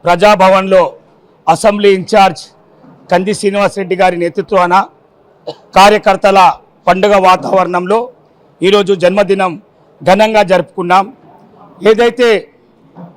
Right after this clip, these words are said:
ఈ నయ-, నయవంచన పాలన,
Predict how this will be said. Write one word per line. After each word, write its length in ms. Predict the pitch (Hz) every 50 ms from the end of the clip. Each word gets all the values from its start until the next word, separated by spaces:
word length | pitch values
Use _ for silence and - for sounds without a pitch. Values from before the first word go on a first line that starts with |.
| _ _ _ _ _ _ _ _ _ _ _ _ -
ఈ 100 | 175 208
నయ-, 300 | 196 202 208 220 233 233 - 185
నయవంచన 600 | 196 208 233 233 233 233 226 - 247 240 226 214
పాలన, 480 | - - 190 202 214 214 202 190 160